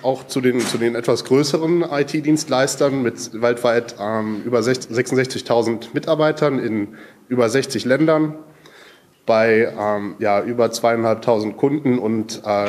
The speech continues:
ungefähr acht Millionen, äh, acht Milliarden Dollar, ähm, Jahresumsatz. Genau. Ähm, ganz zuallererst möchte ich noch auf eine Veranstaltung hinweisen.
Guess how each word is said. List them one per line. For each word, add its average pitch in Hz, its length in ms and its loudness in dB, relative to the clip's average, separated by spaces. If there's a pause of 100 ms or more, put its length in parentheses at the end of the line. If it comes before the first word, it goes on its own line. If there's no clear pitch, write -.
ungefähr 135 500 2
acht - 140 -6
Millionen, 107 460 0 (100)
äh, - 20 -4
acht 123 300 0
Milliarden 117 360 4
Dollar, 107 460 2 (320)
ähm, 98 480 -2 (300)
Jahresumsatz. 92 800 -4 (1120)
Genau. 92 460 -2 (720)
Ähm, 131 600 2 (540)
ganz 147 300 0
zuallererst 165 760 0
möchte 131 220 -2
ich - 180 -10
noch 117 240 -4
auf 113 140 -2
eine 113 80 -2
Veranstaltung 156 560 -2
hinweisen. 180 680 2